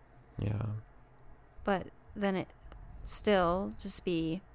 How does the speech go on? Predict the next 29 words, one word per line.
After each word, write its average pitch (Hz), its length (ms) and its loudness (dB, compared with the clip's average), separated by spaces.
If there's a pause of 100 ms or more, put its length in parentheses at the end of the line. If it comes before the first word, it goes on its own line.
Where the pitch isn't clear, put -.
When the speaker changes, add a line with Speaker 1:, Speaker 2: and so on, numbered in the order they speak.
(460)
Speaker 2:
relatable 220 580 4
in 240 80 2
some 233 260 0
way. 196 500 2 (540)
Speaker 1:
Yeah. 113 460 6 (1040)
Yeah, 135 220 8
it's - 140 0
super - 220 12
important 95 640 8 (200)
to - 100 0
talk 92 220 4
about - 200 6
those 90 200 4
things, 90 380 2
you 90 80 4
know. 90 360 4 (480)
Um, - 460 -4 (960)
yeah, 117 180 6
there 98 120 6
can 117 180 6
be 104 120 8
issues 92 280 4
that 85 140 8
arise 85 580 8
from 76 400 2 (240)
being 85 280 0
too 95 440 4 (100)
far - 400 2
into, - 600 -2